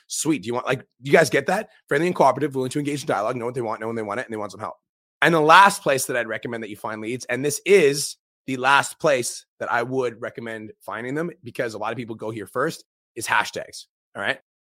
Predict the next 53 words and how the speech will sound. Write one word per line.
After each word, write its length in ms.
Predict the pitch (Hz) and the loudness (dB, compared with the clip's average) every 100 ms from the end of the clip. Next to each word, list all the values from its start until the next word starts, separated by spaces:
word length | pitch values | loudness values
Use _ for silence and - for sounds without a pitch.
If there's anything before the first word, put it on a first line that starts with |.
| _ | _
Now, 100 | 117 | -8
going 220 | 113 147 160 | -4 -2 0
to 60 | |
hashtags 500 | 139 135 - 131 123 - | 2 2 0 -4 -4 -10
and 80 | |
just, 140 | 117 - | -10 -8
like, 160 | 101 - | -10 -10
liking 340 | 104 107 107 | -8 -8 -8
people's 240 | 107 101 104 | -14 -14 -10
photos, 460 | 101 95 95 92 | -8 -6 -6 -8
leaving 200 | 104 98 | -12 -12
comments 440 | 92 101 95 92 - | -8 -8 -8 -10 -10
is 260 | 117 110 95 - | -6 -6 -8 -8
a 100 | 117 | -6
way 320 | 110 120 120 - | -4 -4 -6 -8
to 240 | 117 110 - _ _ | -8 -8 -10 _ _
slowly 640 | - - - 147 143 143 135 | -10 -8 -4 4 4 4 0
but 120 | 117 | -4
surely 320 | - 127 117 | -8 -8 -8
build 220 | 110 113 | -6 -6
your 80 | 107 | -6
social 300 | - 107 110 | -8 -8 -8
media. 340 | 107 123 143 147 _ _ | -4 0 -2 -4 _ _
And 100 | - | -4
that 100 | 139 | -2
is 140 | 139 127 | 0 -2
something 280 | 143 127 131 | -4 -6 -6
that 100 | 120 | -4
I 80 | |
do 220 | 110 107 123 | -6 -8 -6
recommend 440 | 110 113 113 113 | -6 -6 -6 -6
that 60 | 85 | -8
you 100 | 101 | -10
do, 260 | 110 165 | -2 0
but 120 | 170 | 0
it 160 | 131 110 | -2 0
is 120 | 139 | -2
not 200 | 156 143 | 0 -2
something 260 | - 143 127 | -2 -4 -4
that 100 | 123 | -2
I 140 | 117 | -2
would 80 | 113 | -2
recommend 460 | 117 113 117 113 110 | -4 -4 -4 -4 -6
that 80 | |
you 120 | 101 117 | -8 -8
do, 360 | 110 113 113 | -6 -6 -6
like, 220 | - 101 95 _ _ _ _ - | -4 -4 -6 _ _ _ _ -6
as 200 | 107 113 | -4 -4
a 60 | |
primary 1000 | 95 - 131 113 120 120 107 101 98 95 - | -10 -8 -4 -2 -2 -2 -4 -6 -8 -10 -6
fucking, 540 | 95 - 98 90 90 _ - | -8 -6 -12 -12 -16 _ -10
you 100 | 113 | -6
know, 180 | 85 | -6